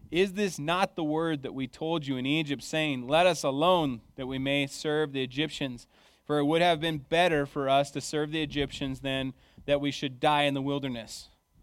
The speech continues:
You can see their hopelessness, right? They're like, "What are you thinking, Moses? This guy that you hooked up, this God of the Hebrews that <laughs> you're, you're with is taking us into a place. Was it not enough that we would just die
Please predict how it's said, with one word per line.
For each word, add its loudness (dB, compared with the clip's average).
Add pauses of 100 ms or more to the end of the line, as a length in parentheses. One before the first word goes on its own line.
(220)
You -10
can -2
see -2
their 4
hopelessness, -2
right? -2 (760)
They're 2
like, 6
"What 4
are 4
you 6
thinking, -2
Moses? 0 (440)
This 0
guy 6
that 2
you 4
hooked 0
up, 8
this -2
God 8
of -2
the -2
Hebrews 0
that 8
<laughs> 0
you're, 4 (380)
you're 0
with 8
is -2
taking 0
us 0
into 2
a 2
place. 0 (360)
Was 2
it 0
not 4
enough 2
that -4
we -2
would -2
just -4
die 2